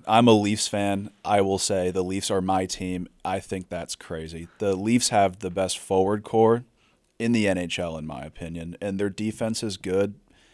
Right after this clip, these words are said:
In the past few years, it's been goaltending. They overhauled the core. Jack Campbell's out. He's been the guy for the last few years. They bring in, if this was twenty seventeen, they would have the best goalie core.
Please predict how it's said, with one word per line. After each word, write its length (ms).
In 100
the 80
past 460
few 140
years, 420
it's 180
been 300
goaltending. 680
They 140
overhauled 560
the 60
core. 460
Jack 260
Campbell's 500
out. 380
He's 180
been 160
the 100
guy 240
for 100
the 80
last 260
few 140
years. 360
They 140
bring 260
in, 440
if 160
this 160
was 120
twenty 300
seventeen, 640
they 100
would 100
have 220
the 100
best 300
goalie 320
core. 400